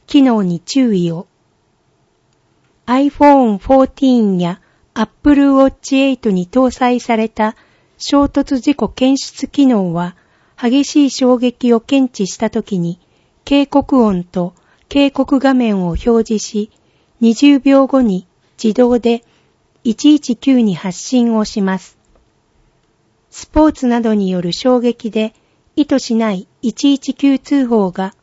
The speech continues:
多く発生しています。救急、救助などが必要ではない場合は、自身でキャンセル操作が必要です。また、誤発信したときは、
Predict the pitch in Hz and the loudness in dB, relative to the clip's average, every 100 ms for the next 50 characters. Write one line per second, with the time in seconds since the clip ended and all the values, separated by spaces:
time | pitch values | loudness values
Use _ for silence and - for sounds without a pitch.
0 | _ - 302 - 226 180 196 - 240 226 | _ 2 2 2 -6 -6 -8 -6 -2 -2
1 | 220 - 214 202 190 185 - _ _ _ | -2 -6 -4 -2 -2 -4 -8 _ _ _
2 | _ _ _ _ _ _ _ _ _ _ | _ _ _ _ _ _ _ _ _ _
3 | - 285 269 _ 269 254 262 _ _ _ | -2 2 2 _ 0 0 0 _ _ _
4 | - 311 294 247 220 214 190 185 175 _ | 0 4 4 2 -2 -2 -6 -8 -14 _
5 | _ _ - - 277 277 277 277 262 208 | _ _ -14 0 2 2 2 0 0 0
6 | 247 233 185 214 214 208 202 202 - _ | 0 -2 -2 -2 0 -2 -2 -6 -8 _
7 | _ _ _ _ - 294 262 220 185 180 | _ _ _ _ -2 0 2 0 -2 -4
8 | 240 262 - 269 262 285 254 - 196 175 | -2 -2 -2 -2 -2 -4 -4 -4 -6 -6
9 | - - 240 226 220 208 202 - - _ | -10 -10 -2 0 0 -2 -6 -8 -20 _
10 | _ _ _ _ _ _ _ _ _ 214 | _ _ _ _ _ _ _ _ _ -4
11 | 220 - 240 247 _ _ _ _ - 220 | -4 -2 -4 -4 _ _ _ _ -2 0
12 | 285 285 - 247 214 - - 220 220 - | 0 -2 -4 -2 -2 -4 -6 -4 -4 -4
13 | 190 180 175 | -4 -4 -6